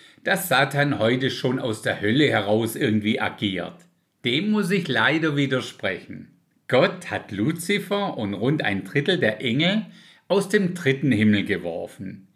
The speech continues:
Ihr aktueller Aufenthaltsort ist nicht die Hölle, sondern befindet sich irgendwo im Bereich des zweiten Himmels. Diese Aussage können wir an einem Ereignis in Daniel zehn festmachen.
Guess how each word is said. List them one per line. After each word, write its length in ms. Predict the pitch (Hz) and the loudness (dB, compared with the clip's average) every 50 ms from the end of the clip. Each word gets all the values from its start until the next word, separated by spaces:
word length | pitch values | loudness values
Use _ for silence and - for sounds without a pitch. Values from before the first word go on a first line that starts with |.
| _ _ _ _ _ _ | _ _ _ _ _ _
Ihr 320 | - 135 110 101 - - | 0 2 2 2 2 0
aktueller 640 | 110 127 127 - - - 113 - 131 110 98 104 - | -2 -4 -4 -4 -6 -4 -2 0 0 0 0 0 0
Aufenthaltsort 800 | - 220 226 214 214 175 139 117 110 104 101 - - 101 95 110 | 0 2 2 4 2 2 2 2 0 0 -2 -4 -6 -8 -8 -8
ist 240 | 123 117 - - - | -10 -12 -12 -8 -8
nicht 460 | 110 98 98 104 131 156 156 - - | -6 -2 0 0 0 0 -2 -4 -4
die 100 | 294 240 | -2 2
Hölle, 440 | 190 196 156 113 107 95 87 82 - - - - _ _ - - _ | 2 2 4 2 2 0 0 -4 -8 -14 -20 -20 _ _ -20 -20 _
sondern 460 | _ - - 131 156 202 214 214 190 | _ -2 0 2 2 2 2 0 0
befindet 520 | 185 180 175 - 165 143 151 156 165 156 - | 0 -2 0 0 0 0 2 2 0 -2 -2
sich 280 | - 139 110 - - - - | -4 -6 -6 -6 -10 -4 0
irgendwo 720 | 160 160 202 220 214 208 214 202 180 147 147 151 156 165 | 2 4 4 4 4 2 -2 -4 -4 -4 -2 -2 -2 -2
im 160 | 160 160 139 | -2 -2 0
Bereich 400 | 143 127 101 104 117 131 131 - | 0 0 2 0 0 0 -2 -4
des 240 | - 127 104 - - | -6 -8 -8 -8 -12
zweiten 560 | - - - 98 95 107 131 143 135 127 107 | -12 -6 -2 0 2 2 2 0 0 -2 -2
Himmels. 760 | 90 95 98 92 87 85 85 - - - - - - - _ _ _ _ _ _ _ _ _ | -4 -4 -6 -6 -6 -8 -10 -12 -16 -18 -18 -20 -20 -20 _ _ _ _ _ _ _ _ _
Diese 320 | 196 208 196 - - 131 - | 0 0 2 2 0 2 4
Aussage 640 | 135 175 226 214 - - 143 131 135 127 120 110 - | 4 4 4 2 0 0 0 2 2 0 -2 -4 -2
können 280 | - 139 147 170 180 | 0 0 2 2 4
wir 120 | 175 160 139 | 4 4 4
an 120 | 135 127 | 2 2
einem 360 | 113 117 113 113 113 117 113 | 0 0 2 2 0 0 -2
Ereignis 720 | - 107 101 - - - 107 147 - - 185 175 139 - - | -2 -4 -4 -4 -2 0 0 0 0 0 0 -2 0 0 0
in 160 | 135 135 110 | 0 2 2
Daniel 640 | 104 98 104 113 120 117 113 110 107 107 101 104 - | 0 0 2 2 2 2 2 2 2 2 0 -2 -8
zehn 380 | - - 107 104 117 139 135 | -4 -2 2 2 4 2 2
festmachen. 920 | 131 - 113 95 - - - - 92 80 76 - - - - - - - | 2 0 0 -2 -2 -6 -10 -10 -10 -10 -10 -10 -14 -16 -16 -18 -20 -20